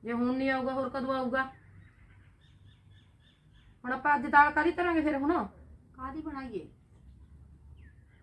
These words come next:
Speaker 1: ਦੇਖ ਭਲਾ ਕਾਹਦੀ ਉਹ ਕਰਨੀ ਆ ਤੈਂ।
Speaker 2: ਹੂੰ।
Speaker 1: ਮੈਂ ਤਾਂ ਤੈਨੂੰ ਐਂ ਕਹਿੰਦੀ, ਇੰਨੇ ਮੈਂ ਚਾਹ ਦੀ ਘੁੱਟ ਪੀਨੀ ਆ, ਤੂੰ ਉਹ ਕੱਪੜੇ ਜਿਹੇ ਲਾ ਦੇ ਜਿਹੜੇ ਸੁੱਕੇ ਜਿਹੇ ਪਏ ਨੇ।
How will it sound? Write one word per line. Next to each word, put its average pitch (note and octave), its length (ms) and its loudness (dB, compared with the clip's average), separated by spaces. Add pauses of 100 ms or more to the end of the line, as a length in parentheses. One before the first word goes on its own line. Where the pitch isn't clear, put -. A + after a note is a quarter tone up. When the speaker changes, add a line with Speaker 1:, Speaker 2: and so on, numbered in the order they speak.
(500)
Speaker 1:
ਦੇਖ G#3 240 -6
ਭਲਾ A#3+ 200 -6
ਕਾਹਦੀ A#3 300 -2
ਉਹ A#3+ 60 -4
ਕਰਨੀ G3+ 380 -4
ਆ F#3 60 -10
ਤੈਂ। E3+ 140 -12
Speaker 2:
ਹੂੰ। - 960 -20 (220)
Speaker 1:
ਮੈਂ C4+ 100 0
ਤਾਂ D#4+ 100 0
ਤੈਨੂੰ E4+ 240 2
ਐਂ D#4 100 4
ਕਹਿੰਦੀ, D4+ 280 0
ਇੰਨੇ D#4+ 240 4
ਮੈਂ D#4 80 2
ਚਾਹ C#4+ 260 4
ਦੀ F4 60 2
ਘੁੱਟ F#4 200 -4
ਪੀਨੀ D#4 260 2
ਆ, D#4 60 4
ਤੂੰ D#4+ 120 2
ਉਹ D#4 100 6
ਕੱਪੜੇ D#4 340 0
ਜਿਹੇ D4 120 0
ਲਾ C#4 160 6
ਦੇ D#4+ 100 0
ਜਿਹੜੇ D4+ 160 0
ਸੁੱਕੇ D#4 320 -2
ਜਿਹੇ C4+ 100 2
ਪਏ B3+ 240 0
ਨੇ। A#3+ 100 0